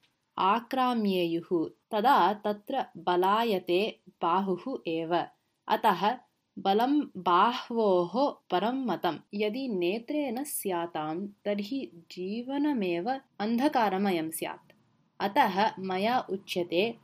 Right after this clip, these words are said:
'दृष्टिशक्तिः परं ज्योतिः' इति। यदि वृष्टिः स्यात्, तर्हि एव जनानां जीवनं प्रचलेत्। अतः परं मेघोदकं ध्रुवम्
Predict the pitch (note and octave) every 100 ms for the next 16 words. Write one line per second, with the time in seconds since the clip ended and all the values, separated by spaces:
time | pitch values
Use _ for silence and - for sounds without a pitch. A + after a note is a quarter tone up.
0 | _ _ _ - G#3+ C#4 - F4 C4 A3+
1 | - F#3 B3+ F3+ F3 A#3+ A#3 F3+ E3 -
2 | E3+ F#3+ - F#3 F3+ - - - - -
3 | B3 D4+ A#3 F3 F3 - D4+ D4 C4 F3+
4 | D#3+ E3+ - A#3 B3+ D4 D#4+ F#3+ F3 A3+
5 | F3 F#3 F#3 F#3 F3 E3+ A#3+ C4 - E3+
6 | F3+ E3 E3+ F3+ C4 D4+ _ - F3+ F3
7 | F3+ E3 F3 D3+ - - _ G3 G3 D4
8 | G3 F#3 A3 - F#3+ G#3+ C4+ A3+ F#3 G3
9 | A3 - D#4+ C#4 G3+ F#3 G3 B3 - -
10 | F3+ F#3 F#3 D#3